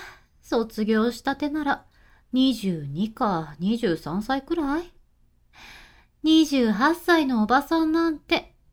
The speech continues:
興味ないか。はあ。え？そんなことない？全然おばさんじゃない？<laughs> 本当？うん、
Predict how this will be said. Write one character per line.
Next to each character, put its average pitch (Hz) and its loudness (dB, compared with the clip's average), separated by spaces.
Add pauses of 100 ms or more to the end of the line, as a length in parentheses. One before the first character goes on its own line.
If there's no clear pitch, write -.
(140)
興 226 4
味 139 -8
な 196 -4
い 339 -4
か。 - -6
は 302 -2 (1120)
あ。 339 -4 (2000)
え？ 247 -8 (920)
そ 294 4
ん 285 0
な 285 0
こ 269 -2
と 247 0
な 196 0
い？ 240 -4 (840)
全 320 4
然 302 2
お 285 0
ば 311 4
さ 311 2
ん 302 0
じ 294 0
ゃ 311 2
な 311 0
い？ 254 -4 (520)
<laughs> - -16
本 233 2
当？ 320 2 (2500)
う 185 0
ん、 180 2